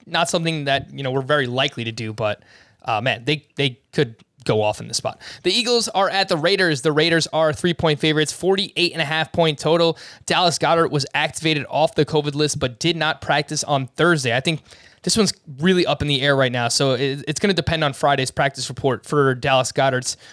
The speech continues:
availability. And then for the Raiders, both Bryan Edwards and Henry Ruggs were limited on Wednesday. Uh, I think Jalen Hurts is by himself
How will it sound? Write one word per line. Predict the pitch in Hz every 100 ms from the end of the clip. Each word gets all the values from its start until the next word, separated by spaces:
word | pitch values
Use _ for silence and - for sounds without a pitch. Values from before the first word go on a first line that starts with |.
| -
availability. | 131 139 139 123 139 131 123 120 - _
And | 147
then | 165
for | - 165
the | 147
Raiders, | 170 160 151
both | 120 156 151 -
Bryan | 127 151 156
Edwards | 139 143 147 139 -
and | 139 135 135
Henry | 131 147 139
Ruggs | 139 135 127 - - - _
were | 139 139 135
limited | 123 127 151 139 123 123
on | - 127 123 123 -
Wednesday. | 123 117 117 143 127 117 104 - _ _ -
Uh, | 120 -
I | 190
think | 254
Jalen | 175 180 170
Hurts | 139 156 -
is | 135
by | - 131
himself | 135 139 - 120 123 -